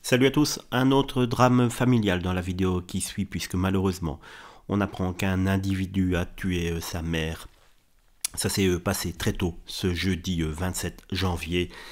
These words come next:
et c'est la sœur du présumé agresseur qui a donné, euh, l'alerte. C'est en se rendant très tôt chez ses voisins qui auraient, euh, préféré largement se réveiller, euh, plus calmement que la sœur, également blessée, mais dans une moindre mesure,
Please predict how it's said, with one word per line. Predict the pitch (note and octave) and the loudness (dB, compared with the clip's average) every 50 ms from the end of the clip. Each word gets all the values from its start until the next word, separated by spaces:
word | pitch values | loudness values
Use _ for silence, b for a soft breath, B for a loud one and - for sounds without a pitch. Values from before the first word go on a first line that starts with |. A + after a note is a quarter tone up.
| B B B B | B B B B
et | B | B
c'est | - - A#2 | 0 2 4
la | G#2 G#2+ | 4 4
sœur | - - A#2 A#2 A2+ | 4 6 8 8 8
du | G#2+ G#2+ A2 G2+ | 6 6 2 2
présumé | G#2 - - A#2 G2 A2 G#2 G#2 G#2+ | 2 4 2 4 4 4 4 4 6
agresseur | G2+ G2 G2 G2+ G#2+ - - - E2+ E2 - | 4 4 2 0 -2 -4 -4 -4 -4 -4 -4
qui | - - | -2 -2
a | F#2+ E2+ | -2 0
donné, | D#2+ F#2+ F#2 F#2 F#2+ F#2+ F2+ | 0 0 0 2 2 2 0
euh, | E2 E2 | 0 0
l'alerte. | E2 F2 F2 E2+ D#2+ E2+ E2 D2+ - - - _ _ _ _ | 0 0 0 0 -2 -2 -4 -4 -6 -10 -16 _ _ _ _
C'est | - - - A2 - - | -6 -4 -4 -2 2 4
en | A#2 A2 G#2+ | 4 4 4
se | - - A#2 | 2 2 2
rendant | G#2+ G#2+ A#2 A2 G#2 G#2 G2 | 2 4 4 4 4 2 0
très | - - - A#2 | 0 0 -2 -2
tôt | - - G2+ F2 - B B B | 0 0 -2 -2 -2 B B B
chez | B - - G#2+ | B -4 -4 -2
ses | - - G#2+ | 0 0 0
voisins | G2 G#2 A2 G#2+ C#3+ D#3 D#3+ - B B B B B B | 2 2 4 6 6 4 4 2 B B B B B B
qui | - - | 4 6
auraient, | C#3 C3 B2+ C#3 C3 | 6 8 8 8 8
euh, | A#2+ G#2+ G2 | 8 6 4
préféré | - - C3 A#2 - A2+ G2 G2+ G2+ F#2+ F#2 | 4 2 0 2 2 0 0 2 2 2 2
largement | G2 G#2+ A2 G#2+ G#2 G#2+ G#2+ G#2+ G#2 | 2 2 2 2 2 2 4 4 2
se | - - | 2 0
réveiller, | F#2+ G2 G2 F2+ G2+ F#2+ F#2 G2+ F#2+ E2 | -2 0 0 0 0 0 2 2 2 2
euh, | D2+ | 0
plus | D2+ - - G2+ - | -2 -4 -4 -4 -2
calmement | - G2 F#2+ F#2+ F#2 E2+ D#2+ D#2 D#2 | 0 0 2 2 2 2 0 -2 -4
que | - - F2+ | -4 -4 -4
la | F2 E2 | -4 -4
sœur, | - - - A2 A2 F#2 - - - - | -4 -2 0 2 2 2 0 -4 -2 2
également | G#2 A2+ G#2+ A2 G#2 G2+ G#2 G#2+ G2 G2 | 2 4 4 4 4 4 4 2 2 2
blessée, | G2 G2 F#2+ - - - A#2 G#2+ - B B B B B B B | 2 2 2 2 2 2 2 2 2 B B B B B B B
mais | G#2 G#2 A2 | 4 4 4
dans | G#2 G2+ G#2 | 6 6 4
une | G2 F#2 G#2 G2 F#2 F#2+ F2+ | 4 4 2 2 2 2 2
moindre | F2 F2+ G2 A2 A2+ G#2+ G#2 - G#2 | 2 2 4 4 4 4 4 4 4
mesure, | G#2 G2+ G2 F#2 F2 D#2+ E2 F2 E2+ - | 4 6 4 2 2 -2 -4 -4 -4 -6